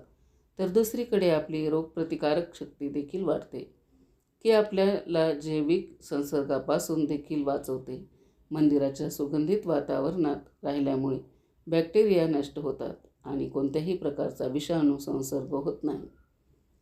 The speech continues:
कारण मंदिरात सतत कापूर व धूर असतो. सोळा, जेव्हा आपण मंदिरात आरती किंवा कीर्तनाच्या वेळी टाळ्या वाजवतो, तेव्हा ते ॲक्युप्रेशरप्रमाणे कार्य करते,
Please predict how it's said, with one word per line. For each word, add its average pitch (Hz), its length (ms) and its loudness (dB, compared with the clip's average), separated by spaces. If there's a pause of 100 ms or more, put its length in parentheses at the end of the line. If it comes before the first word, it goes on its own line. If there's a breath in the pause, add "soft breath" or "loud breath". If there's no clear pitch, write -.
(340)
कारण 214 320 2
मंदिरात 156 380 4
सतत 170 460 -4
कापूर 143 360 -2
व 143 180 0 (440)
धूर 180 260 -2 (220)
असतो. - 420 -12 (580)
सोळा, 139 300 0 (520)
जेव्हा 180 320 6
आपण 165 420 0
मंदिरात 143 480 0 (160)
आरती 139 320 -6
किंवा 143 300 -2
कीर्तनाच्या 143 680 -2
वेळी 139 260 -2
टाळ्या 139 320 -4
वाजवतो, - 560 -4 (420 soft breath)
तेव्हा 196 380 2
ते 185 60 2
ॲक्युप्रेशरप्रमाणे 143 1500 -2 (380)
कार्य 139 260 -2
करते, 135 520 -10